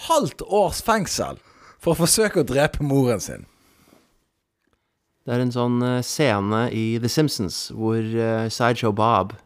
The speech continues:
Speaker 2: eh, blir, eh, tatt til retten for attempt at murder mot Bart Simpson. Og så i retten, i sitt forsvar, så sier han, "Attempt at murder. Now seriously, what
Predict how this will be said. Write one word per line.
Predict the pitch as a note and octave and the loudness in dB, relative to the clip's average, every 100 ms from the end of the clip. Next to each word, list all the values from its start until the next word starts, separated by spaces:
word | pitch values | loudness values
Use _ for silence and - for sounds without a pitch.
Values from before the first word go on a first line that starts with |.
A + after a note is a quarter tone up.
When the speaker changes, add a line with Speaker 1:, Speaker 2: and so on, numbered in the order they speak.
| - | -8
Speaker 2:
eh, | G#2+ G#2+ A2 G#2+ - - - _ - | -4 -2 -2 -4 -12 -20 -20 _ -4
blir, | A#2 A#2 A#2 A#2+ | 0 2 2 2
eh, | A#2 | 0
tatt | - G#2+ | -2 -2
til | A#2+ G#2 | 0 -2
retten | - - C3+ B2+ | -4 -4 -2 -2
for | - A2+ A2+ A2+ A2+ | -2 0 2 2 0
attempt | A2 - - C3+ C3 - | -4 -6 -2 -2 -2 -4
at | A2+ | -2
murder | A#2 A#2 B2+ G#2+ F2 F#2+ - | 0 2 2 0 -4 -4 -4
mot | A2 A2 | -2 -2
Bart | A2 G#2 A2 - | 0 0 0 -2
Simpson. | - A2 - - - - - - - - | -2 -2 -2 -8 -12 -18 -20 -20 -10 -2
Og | A#2+ | 0
så | - | 2
i | C3 B2 | 4 4
retten, | A2 - C#3+ | 0 -2 0
i | B2 | 2
sitt | A2+ B2 | 2 0
forsvar, | - C3 - G2+ B2 | -2 -4 -2 2 2
så | C3 A#2+ | 2 0
sier | C3 A2 | 2 4
han, | A2+ A#2 | 4 2
"Attempt | G#2+ - - - G#2+ F2+ - G2+ | -2 -4 -6 -2 0 0 -4 -4
at | F#2+ F#2+ | -2 0
murder. | G#2 G#2 F#2+ F#2 E2 | 0 2 2 0 0
Now | G2 G2+ | 0 0
seriously, | - - C3 G2 F2+ A#2 G#2+ | 0 2 4 4 2 0 0
what | A#2 | 0